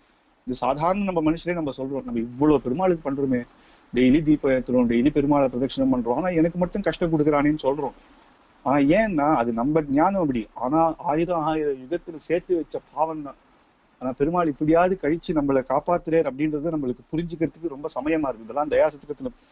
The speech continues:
அற்புதமாக வரும். அப்போ அந்த பாவங்கள் அப்படின்றது ஒண்ணு உடனே பிரம்மா என்ன பண்ணாருன்னா, "அம்புலி வேண்டிய பாலனை போல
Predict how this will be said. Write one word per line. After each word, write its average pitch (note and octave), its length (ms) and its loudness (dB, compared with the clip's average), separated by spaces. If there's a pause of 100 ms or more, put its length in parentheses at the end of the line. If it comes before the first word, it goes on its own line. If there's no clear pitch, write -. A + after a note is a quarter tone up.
(240)
அற்புதமாக D#3 500 2
வரும். B2+ 220 0 (880)
அப்போ E3 560 0
அந்த D3+ 200 0 (100)
பாவங்கள் D#3 500 -2 (120)
அப்படின்றது D3+ 500 -2
ஒண்ணு D#3 240 -4
உடனே C#3+ 360 -4 (1000)
பிரம்மா D#3 400 0
என்ன D#3+ 160 2
பண்ணாருன்னா, C#3+ 460 -2 (240)
"அம்புலி D#3+ 460 -2
வேண்டிய F3 480 2
பாலனை F3 560 0
போல E3+ 200 2